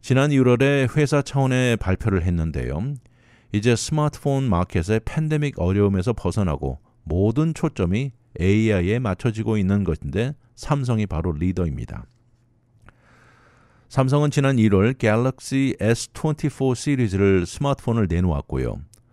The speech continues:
모바일 에이아이의 새로운 시대라고 불렀습니다. 이것으로 인해서 한층 더 현명한 커뮤니케이션에 텍스트 메시지, 또 자동 번역 트랜슬레이션을 약속하고 있습니다.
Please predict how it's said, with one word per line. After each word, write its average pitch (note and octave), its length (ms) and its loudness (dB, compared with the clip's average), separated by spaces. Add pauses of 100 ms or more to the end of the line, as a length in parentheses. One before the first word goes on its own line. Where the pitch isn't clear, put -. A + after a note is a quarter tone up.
(240)
모바일 B2 720 2
에이아이의 G#2+ 640 2
새로운 D3+ 400 -4
시대라고 G#2+ 440 -2
불렀습니다. C#2 680 -6 (1040)
이것으로 C3+ 380 4
인해서 A#2+ 340 2
한층 D3+ 400 -4
더 C3 140 0
현명한 A2 680 0
커뮤니케이션에 G#2 1040 -2 (320)
텍스트 - 380 -6
메시지, F2 500 -4 (380)
또 A2 100 -2
자동 B2+ 480 -2
번역 A2+ 420 0
트랜슬레이션을 G#2 840 -2
약속하고 D2 520 -4
있습니다. A1+ 500 -10